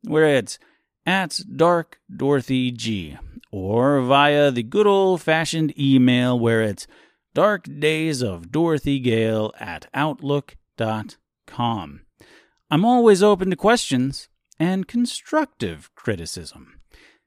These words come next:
You don't have to like what I make. I'm pretty cool with it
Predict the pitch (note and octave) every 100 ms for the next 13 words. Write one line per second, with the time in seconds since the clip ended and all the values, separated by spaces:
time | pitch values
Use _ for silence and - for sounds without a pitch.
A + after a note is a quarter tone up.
0 | _ _ - G#3+ A#3+ C#4 C4 - D#3+ E3+
1 | - B2+ G#2+ A#2+ D3 B2+ B2 A#2+ A2+ B2+
2 | - - - - D3 C3+ - F#3+ C#3 -
3 | B2 C3+ C3+ C#3+ C#3+ D#3